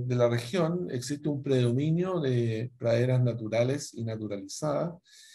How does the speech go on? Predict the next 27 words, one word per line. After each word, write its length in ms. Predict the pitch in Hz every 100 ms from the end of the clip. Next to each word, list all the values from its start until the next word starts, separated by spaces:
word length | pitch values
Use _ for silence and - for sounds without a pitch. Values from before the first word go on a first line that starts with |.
| - -
que 100 | 127
presentan 520 | 123 123 151 170 156
niveles 320 | 127 131 139
productivos 640 | 143 123 117 127 120 117
bajos 500 | 131 156 - 180 175
en 160 | 123 123
gran 280 | 123 151 151
parte 320 | 139 135 135
de 80 | 120
su 140 | 113
superficie. 720 | 104 117 - - 117 117 - _ _ _ _ _ _ _ _ _ _ _ - - _ _
La 120 | - 117
variación 600 | 113 120 117 - 170 175
de 80 |
la 120 | 151 127
superficie 580 | 127 110 107 131 131
de 80 | 120
pradera 400 | 113 107 113 123
en 120 | 117
la 60 | 107
región 500 | 104 101 117 110 -
de 120 | - 104
Magallanes 640 | 101 98 104 110 131 127
se 100 | 117
puede 220 | 110 107
observar 420 | 107 - 101 98
aquí, 440 | 95 - 135 175